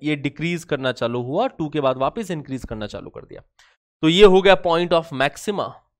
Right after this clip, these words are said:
जब भी f dash x साइन चेंज कर रहा है पॉजिटिव से नेगेटिव, तो point of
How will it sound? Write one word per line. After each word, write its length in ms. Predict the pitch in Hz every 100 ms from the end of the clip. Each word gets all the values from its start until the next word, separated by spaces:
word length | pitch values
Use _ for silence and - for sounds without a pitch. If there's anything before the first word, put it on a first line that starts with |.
| _ _ _ _ _ _ _ _
जब 240 | 127 156 160
भी 160 | 220
f 180 | 196 160
dash 220 | 170 180 190
x 140 | 180
साइन 340 | - 180 170 175
चेंज 300 | 175 175 -
कर 160 | 165
रहा 100 | 151
है 120 | 160 151
पॉजिटिव 400 | 135 143 147 151
से 140 | 165
नेगेटिव, 400 | 156 160 175 131
तो 180 | 113 127
point 200 | 131 131
of 160 | 139 -